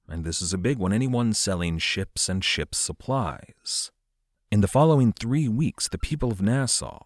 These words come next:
would sell three different ships to the pirates of the Fancy. Now, they weren't as big or fast as the Fancy. They were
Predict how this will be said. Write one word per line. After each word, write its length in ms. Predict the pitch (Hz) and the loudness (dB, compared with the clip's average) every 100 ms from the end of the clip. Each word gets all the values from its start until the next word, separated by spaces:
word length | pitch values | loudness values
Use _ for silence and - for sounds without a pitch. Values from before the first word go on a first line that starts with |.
| - | -10
would 240 | 82 78 | -6 -4
sell 360 | - 101 92 82 | -2 0 2 0
three 500 | - 98 113 160 175 | -4 -4 0 0 -2
different 680 | 110 95 110 - - 98 | -6 0 0 0 -2 -2
ships 500 | - - 95 78 - - | -2 -2 -2 -4 -4 -2
to 120 | 87 | -2
the 80 | 82 | -2
pirates 480 | 92 87 76 73 | -2 0 0 -4
of 140 | 73 71 | -6 -8
the 100 | 73 | -8
Fancy. 640 | - 107 98 - - _ _ _ _ - | -4 -4 -4 -8 -10 _ _ _ _ 0
Now, 80 | 101 | 2
they 100 | 98 | 6
weren't 220 | 95 90 | 6 4
as 160 | 85 78 | 0 0
big 280 | 87 87 | 2 2
or 120 | 82 - | 0 -2
fast 560 | - 110 117 104 - | -2 0 0 -2 -6
as 100 | 73 | -8
the 80 | 76 | -8
Fancy. 560 | - 73 69 - 67 - - _ _ _ _ | -8 -8 -8 -10 -10 -12 -16 _ _ _ _
They 100 | 98 | -4
were 280 | 98 98 | -2 -2